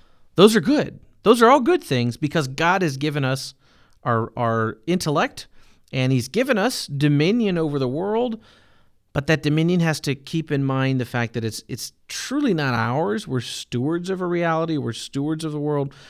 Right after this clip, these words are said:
So God's rules still apply. Um, so it,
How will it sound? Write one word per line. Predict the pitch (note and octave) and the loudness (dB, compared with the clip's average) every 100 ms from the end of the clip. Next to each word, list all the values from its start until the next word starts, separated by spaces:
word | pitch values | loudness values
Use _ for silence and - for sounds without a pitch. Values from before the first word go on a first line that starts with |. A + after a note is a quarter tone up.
| - | -18
So | - D3 C#3 - - | -2 0 2 -2 -10
God's | C3+ C#3 D3 C3+ | -2 2 2 0
rules | B2+ C#3 C#3+ C#3+ C#3 C3 - - _ | -2 0 2 2 0 -2 -8 -12 _
still | - - E3+ D3+ | -12 -6 -2 0
apply. | C#3+ - C3+ B2+ D3 A#3+ C#4+ - - - - - - | -2 -6 -2 0 0 -4 -8 -16 -20 -20 -20 -20 0
Um, | D#3+ D#3 D3+ D3 C#3+ - _ - | 6 6 6 4 -2 -8 _ -6
so | - G#3 | 6 8
it, | G3+ | 8